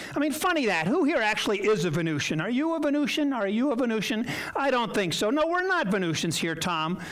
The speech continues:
So why is it Tom Garrity is so interested in the needs of the Venusians? And why is it, Tom, that the math department at Williams was never, never able to confirm the details of your curriculum vitae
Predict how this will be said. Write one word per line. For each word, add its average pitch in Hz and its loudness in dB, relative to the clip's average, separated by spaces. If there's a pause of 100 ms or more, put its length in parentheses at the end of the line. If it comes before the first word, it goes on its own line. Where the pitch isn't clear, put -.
(400)
So 339 0
why 453 4
is 190 2
it 202 -2
Tom 262 0
Garrity 220 2
is 196 0
so 233 -2
interested 262 0
in 202 -2
the 185 0
needs 208 0
of 202 0
the 196 2
Venusians? 202 -2 (600)
And 311 0
why 415 2
is 220 2
it, 196 -2
Tom, 170 0
that 294 -2
the 240 0
math 302 0
department 247 0
at 233 -2
Williams 190 0 (280)
was 220 2
never, 349 2
never 320 0
able 269 0
to 247 -2
confirm 247 -2
the 214 0
details 226 0
of 175 -2
your 190 0
curriculum 202 -2
vitae 165 -2